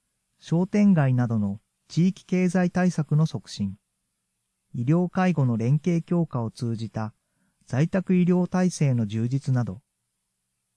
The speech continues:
今日的な課題はなお山積しています。私たちは引き続き議会最大会派として、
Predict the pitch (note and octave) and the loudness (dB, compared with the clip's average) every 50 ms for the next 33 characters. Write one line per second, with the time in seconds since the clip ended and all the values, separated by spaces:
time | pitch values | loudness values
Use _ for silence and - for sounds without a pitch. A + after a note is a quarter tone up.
0 | _ _ _ _ _ - - C3+ D3 D#3+ E3 D#3+ D#3+ - - - D#3+ D#3+ - D#3 | _ _ _ _ _ -2 2 4 6 6 6 6 4 2 -2 -4 -4 -2 0 0
1 | D#3 D3+ - - C#3+ C#3 C#3+ C#3 C#3 C3 C3 B2+ C3 C3+ _ _ _ _ _ _ | 0 0 0 -2 -2 0 0 0 0 0 -2 -2 -4 -6 _ _ _ _ _ _
2 | - C3+ D3 E3 E3 C#3+ B2+ B2 - _ _ _ _ _ - - A#2 A2+ B2 C3+ | -4 -2 0 2 2 0 -2 -4 -8 _ _ _ _ _ -10 -6 -2 -2 -2 -2
3 | - C#3+ - C#3 B2 - - B2 A#2+ A2+ A2+ A2 - - - _ _ _ _ _ | -2 -4 -6 -6 -8 -6 -6 -4 -4 -4 -4 -6 -8 -12 -20 _ _ _ _ _
4 | _ _ _ _ _ _ _ _ _ _ _ _ _ _ _ _ _ _ _ _ | _ _ _ _ _ _ _ _ _ _ _ _ _ _ _ _ _ _ _ _
5 | _ C3 A#2+ A#2+ - C#3+ D3+ - - C#3 A#2+ - - A#2 A2 G#2 A2 - _ _ | _ -8 -6 -4 -2 -2 -2 -2 -4 -6 -8 -8 -8 -10 -10 -10 -12 -16 _ _
6 | _ _ _ _ _ - - D#3 - - E3+ F3 E3+ - - E3 D#3+ D#3+ - _ | _ _ _ _ _ -8 -8 -6 -6 -4 -4 -4 -4 -4 -4 -4 -6 -6 -8 _
7 | _ _ _ _ _ _ - D#3+ E3+ - D#3+ C#3 B2 A2 - - B2 C3+ D#3 D#3 | _ _ _ _ _ _ -4 -4 -2 -2 -2 -4 -4 -6 -8 -6 -4 -2 0 0
8 | E3+ E3 E3 - - E3+ E3 D#3+ - B2+ - - A2 - - - - G#2+ G2 | 0 -2 -2 -2 -2 -2 -2 -2 -4 -6 -10 -12 -14 -16 -16 -16 -14 -16 -16